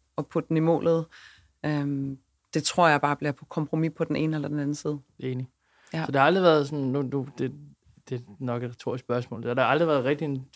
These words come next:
Speaker 2: forbundet med en succes at være C E O for dig?
Speaker 1: Nej, det betyder ikke så meget.
Speaker 2: <laughs>
Speaker 1: Jeg, det er så skægt, og så er jeg sådan lidt, ja, whatever. Altså, det er
Speaker 2: Ja, ja.
Speaker 1: fint, hvis jeg er, og det er i virkeligheden finere, hvis jeg ikke er.
Speaker 2: Præcis.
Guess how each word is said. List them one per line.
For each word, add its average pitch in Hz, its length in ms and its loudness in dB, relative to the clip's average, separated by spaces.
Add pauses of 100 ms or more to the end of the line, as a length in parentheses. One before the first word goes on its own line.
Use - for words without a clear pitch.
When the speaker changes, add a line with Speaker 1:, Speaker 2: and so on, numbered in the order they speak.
Speaker 2:
forbundet 139 440 0
med 131 120 -4
en 123 80 -6
succes 139 340 -4
at 135 60 -2
være 117 160 -2
C - 120 -18
E 123 100 -4
O 131 120 -2
for 139 80 -6
dig? 131 140 -8 (440)
Speaker 1:
Nej, 175 140 8
det 165 100 4
betyder 185 300 4
ikke 165 140 2
så 214 60 2
meget. 160 320 8 (100)
Speaker 2:
<laughs> - 60 0
Speaker 1:
Jeg, 202 160 8 (800)
det 262 80 10
er 220 40 4
så - 140 -6
skægt, 202 400 6
og 185 100 8
så 185 80 4
er 190 40 10
jeg 196 100 6
sådan 180 180 2
lidt, 147 120 -2 (400)
ja, 170 160 6
whatever. 143 460 2
Altså, 147 160 -6
det 151 80 6
er 160 40 8
Speaker 2:
Ja, 151 80 6
ja. 185 80 6
Speaker 1:
fint, 190 100 4
hvis 170 160 0
jeg 160 300 8
er, 165 40 10
og 147 320 4 (200)
det 175 60 8
er 170 40 6
i 160 40 2
virkeligheden 175 380 6
finere, 180 320 4
hvis 170 160 0
jeg 156 140 6
ikke 170 140 2
er. 143 140 4 (140)
Speaker 2:
Præcis. 127 500 -8